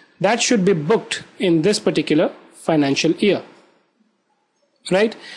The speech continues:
But it may so happen that some of the expenses, let's say salary, if a company pays the salary on first of every month, so any salary which is there up to thirty-one three two thousand twelve will actually be paid on one four two thousand twelve.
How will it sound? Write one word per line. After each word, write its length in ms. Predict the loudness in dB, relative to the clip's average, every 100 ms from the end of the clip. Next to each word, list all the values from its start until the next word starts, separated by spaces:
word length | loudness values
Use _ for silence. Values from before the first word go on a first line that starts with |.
| -20 -6
But 140 | -2 0
it 100 | 0
may 100 | 0
so 240 | 2 0
happen 500 | 2 -2 0 -2 -2 -12 -8
that 180 | -2 -2
some 280 | 0 2 2
of 160 | 2 2
the 120 | 2
expenses, 840 | 0 -2 0 0 0 -2 -2 -6 -14 _ -4
let's 200 | -2 0
say 100 | 0
salary, 560 | 0 0 2 2 0 -2 -10 -20 -4
if 120 | -2 0
a 60 |
company 380 | 0 0 2 2
pays 300 | 2 2 2
the 100 | 0
salary 480 | 2 2 2 0 0
on 220 | 0 0
first 460 | 0 0 0 0 -2
of 160 | -2 0
every 260 | 0 2
month, 400 | 2 2 -2 -4 -12 -20 -20 -10
so 280 | -2 -2 0
any 260 | 2 2 2
salary 440 | 2 2 2 2
which 200 | 2 0
is 160 | -2 0
there 280 | 0 -2 -6 -16 _
up 180 | -6 -2
to 100 | -2
thirty-one 460 | 0 0 2 0 0
three 160 | 0
two 160 | 0 0
thousand 400 | 0 0 0 0
twelve 340 | 0 0 0
will 120 | -2 -2
actually 340 | -4 -2 0 0
be 80 | 0
paid 260 | 0 0
on 180 | 0 -2 -8 -20 _ -4
one 220 | -2 0
four 220 | 0 0
two 160 | 0 -2
thousand 360 | 0 0 -2
twelve. 320 | 0 -2 -2